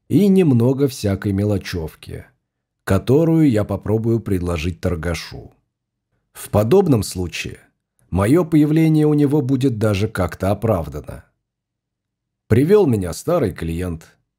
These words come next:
и мне позарез нужно чего-нибудь из жратвы и снаряги. При взгляде на меня в это вполне возможно поверить.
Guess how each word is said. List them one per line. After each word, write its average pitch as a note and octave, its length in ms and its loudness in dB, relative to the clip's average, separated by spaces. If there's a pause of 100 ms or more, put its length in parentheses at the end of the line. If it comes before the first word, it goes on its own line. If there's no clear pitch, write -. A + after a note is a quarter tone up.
(320)
и G#2 140 2
мне D3 220 4
позарез A#2+ 520 0
нужно C3 320 0
чего-нибудь C3+ 720 0
из G#2 120 -2
жратвы G2+ 480 -2
и D3 40 2
снаряги. D#2 720 -6 (1080)
При G#2+ 140 0
взгляде C#3+ 460 2
на D3+ 80 2
меня E3 480 -2 (720)
в F2 160 -2
это E3+ 240 2
вполне G#2+ 420 0
возможно A2 540 -2
поверить. D2+ 680 -10